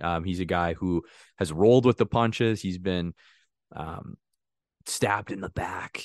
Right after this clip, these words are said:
He's been left on the bench, and he's always come out smelling like roses, smelling like a flower. So if they could make it work dollars and cents wise, um, and we'll get to Minnesota because they've been making a couple of moves,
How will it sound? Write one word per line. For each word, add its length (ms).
He's 340
been 400
left 300
on 100
the 80
bench, 680
and 200
he's 220
always 260
come 200
out 260
smelling 340
like 140
roses, 420
smelling 260
like 100
a 40
flower. 500
So 280
if 120
they 120
could 140
make 180
it 120
work 200
dollars 340
and 100
cents 240
wise, 440
um, 380
and 160
we'll 140
get 160
to 80
Minnesota 560
because 380
they've 240
been 160
making 260
a 40
couple 300
of 60
moves, 420